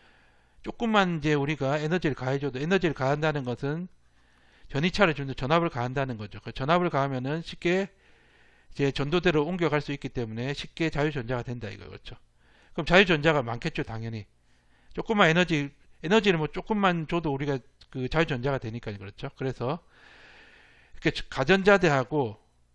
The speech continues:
전도대가 부드럽게 접속이 돼 있어서 외부 전개, 외부 전개는 E나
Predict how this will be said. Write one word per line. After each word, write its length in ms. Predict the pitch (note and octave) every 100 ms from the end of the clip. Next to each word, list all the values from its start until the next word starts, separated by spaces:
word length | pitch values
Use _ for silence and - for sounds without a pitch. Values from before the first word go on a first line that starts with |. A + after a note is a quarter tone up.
| -
전도대가 460 | - C3+ E3 D3 B2+
부드럽게 440 | - C#3 F#3 -
접속이 440 | D3 E3 G3 E3+ C3
돼 120 | B2+
있어서 460 | A#2+ A#2 A#2 B2
외부 320 | D3 C3 D3 F3+
전개, 480 | B2 A#2+ C3+ A2+ -
외부 220 | C3+ F3
전개는 1200 | D#3+ C#3 C#3+ D3 - - _ _ _ _ D#3 D3 -
E나 560 | F#3+ F3 C3+ E3 -